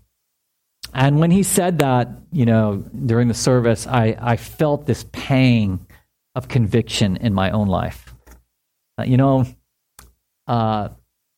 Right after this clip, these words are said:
where does it cross a line for me where I can enjoy the things that I have now? And there's nothing wrong with that. You know, Solomon said,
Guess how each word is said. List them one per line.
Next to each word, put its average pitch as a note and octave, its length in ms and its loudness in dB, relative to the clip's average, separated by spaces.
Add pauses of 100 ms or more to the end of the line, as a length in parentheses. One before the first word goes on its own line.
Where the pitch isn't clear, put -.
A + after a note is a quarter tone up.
(140)
where D#3 420 2
does F#3+ 220 -2
it D3 100 2
cross A#2 360 -4
a A#2 60 0
line G2+ 360 0
for A2+ 200 -6
me G2+ 600 0
where G#2 680 -2 (640)
I C3+ 100 -2
can C3 200 0
enjoy B2+ 1080 0 (260)
the B2 120 -4
things A2 720 -4
that A2+ 120 -2
I G#2 120 -2
have G2 340 -2
now? G2+ 540 -2
And C3+ 120 -4
there's G#3 200 0
nothing A#3+ 320 0
wrong A#2+ 260 2
with G#2 140 -2
that. F2+ 280 -4
You - 240 -10
know, A#2+ 340 -4
Solomon C3 460 -2
said, B2 480 0